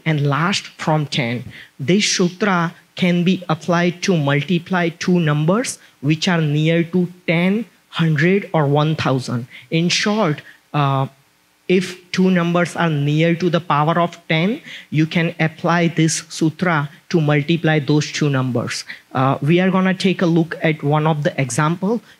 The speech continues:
to see how, uh, how this method works and how easy it is to learn. So the first example,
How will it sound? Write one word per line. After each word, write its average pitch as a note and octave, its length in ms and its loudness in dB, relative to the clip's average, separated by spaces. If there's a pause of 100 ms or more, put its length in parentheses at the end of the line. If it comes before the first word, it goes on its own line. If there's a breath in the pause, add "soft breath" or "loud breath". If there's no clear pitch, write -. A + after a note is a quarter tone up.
to D#3+ 120 2
see D#3+ 260 2
how, D#3 380 2 (260)
uh, C#3 340 2 (320)
how E3+ 260 2
this E3+ 260 2
method D#3+ 360 0
works D#3 340 2
and D#3 160 0
how D3+ 380 2
easy D3+ 460 2
it D3+ 180 0
is C#3+ 160 0
to - 140 2
learn. B2 420 2 (340 loud breath)
So E3 400 2 (260)
the F3 140 0
first G3 460 0
example, E3+ 760 0